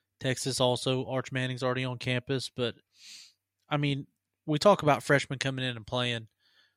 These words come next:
and guys that are thrust in. You usually don't see offensive linemen that often,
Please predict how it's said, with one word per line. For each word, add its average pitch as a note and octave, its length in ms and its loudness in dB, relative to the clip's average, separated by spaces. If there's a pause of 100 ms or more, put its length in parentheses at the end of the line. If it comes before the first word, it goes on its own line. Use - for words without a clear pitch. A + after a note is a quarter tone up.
(420)
and B2+ 280 -2 (560)
guys B2+ 280 6
that B2+ 80 2
are A#2+ 100 0
thrust C3 440 0
in. B2 340 -4 (1000)
You C#3+ 140 0
usually C#3+ 260 6
don't C#3 160 6
see D3 120 4
offensive B2+ 440 6
linemen A#2 480 -2 (520)
that B2+ 300 2
often, A#2 540 -4